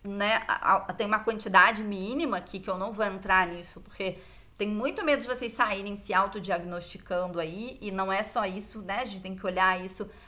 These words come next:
através de uma entrevista clínica, são múltiplos fatores, às vezes alguns desses sintomas também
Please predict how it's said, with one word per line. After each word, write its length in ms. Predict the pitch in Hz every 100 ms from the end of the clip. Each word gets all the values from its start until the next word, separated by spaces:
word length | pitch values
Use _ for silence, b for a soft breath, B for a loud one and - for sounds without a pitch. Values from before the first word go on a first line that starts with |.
| B
através 480 | - 220 214 196 190
de 60 | 190
uma 80 |
entrevista 520 | 185 185 180 170 - 220
clínica, 720 | - 208 208 202 190 185 190
são 200 | 190 202
múltiplos 880 | 208 285 381 277 - 214 190 196
fatores, 640 | - 175 - 196 190 185 185
às 140 | 185
vezes 320 | 190 214 214
alguns 380 | 220 208 233 320
desses 320 | 262 262 233
sintomas 580 | - 214 202 190 190 190
também 600 | - 427 285 240 226 220